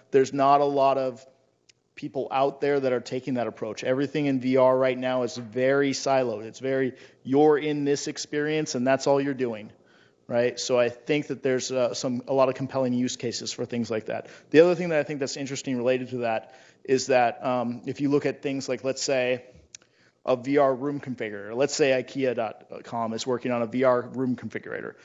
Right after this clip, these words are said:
That's great if you want to furnish your house with ikea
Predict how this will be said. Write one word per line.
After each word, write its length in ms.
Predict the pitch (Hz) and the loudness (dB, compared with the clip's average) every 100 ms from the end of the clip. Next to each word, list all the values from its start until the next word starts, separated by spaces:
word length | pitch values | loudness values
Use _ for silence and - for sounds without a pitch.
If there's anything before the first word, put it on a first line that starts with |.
| _ _ | _ _
That's 220 | 147 147 | 4 4
great 440 | - 139 139 135 - _ | 0 0 0 -2 -10 _
if 380 | 139 131 - - _ _ _ _ _ | -4 -2 -4 -20 _ _ _ _ _
you 200 | - 123 | -6 -2
want 340 | 123 123 127 123 | 0 2 0 -2
to 160 | 127 113 | -8 -10
furnish 720 | - 139 135 131 - - - - | -2 0 2 0 0 -4 -8 -4
your 160 | 127 | -4
house 400 | 123 131 127 - | 0 2 2 0
with 140 | 123 123 | -6 -6
ikea 560 | 113 - 135 110 - | -8 -6 -4 -4 -6